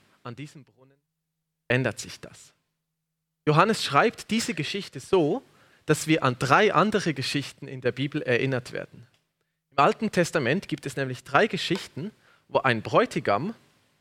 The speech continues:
oder auch sein Vertreter eine Frau an einem Brunnen trifft.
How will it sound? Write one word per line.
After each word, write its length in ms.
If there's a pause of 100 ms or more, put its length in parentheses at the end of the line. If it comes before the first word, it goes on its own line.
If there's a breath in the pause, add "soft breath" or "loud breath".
(220)
oder 280
auch 140
sein 180
Vertreter 640 (800 soft breath)
eine 220
Frau 580 (140)
an 100
einem 180
Brunnen 380
trifft. 340